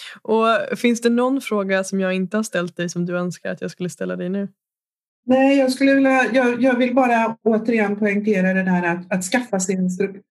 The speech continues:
Speaker 2: att ge kärlek tillbaka till hjärnan. Hjärnan älskar dig. Ge den kärlek tillbaka. Stäng ner alla skärmar när det behövs. Börja ett förändringsarbete med små saker under en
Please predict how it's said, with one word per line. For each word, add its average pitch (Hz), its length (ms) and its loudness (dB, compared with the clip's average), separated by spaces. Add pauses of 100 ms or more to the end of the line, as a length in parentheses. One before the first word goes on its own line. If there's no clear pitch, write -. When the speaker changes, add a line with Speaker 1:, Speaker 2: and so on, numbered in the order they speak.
Speaker 2:
att 226 160 0
ge 247 160 4
kärlek 190 600 0
tillbaka 180 400 0
till 190 140 -2
hjärnan. 147 600 -2 (460)
Hjärnan 214 260 2
älskar 185 480 -4
dig. 180 260 2 (200)
Ge 220 220 4
den 196 200 2
kärlek 185 400 0
tillbaka. 180 500 0 (320)
Stäng 247 340 2
ner 233 360 2
alla 208 320 2
skärmar 170 440 0
när 170 140 0
det 170 60 0
behövs. 170 640 -2 (920)
Börja 226 340 4
ett 196 120 -4
förändringsarbete 180 1300 2
med 185 200 4
små 196 460 2
saker 170 720 -2
under 180 280 2
en 170 340 0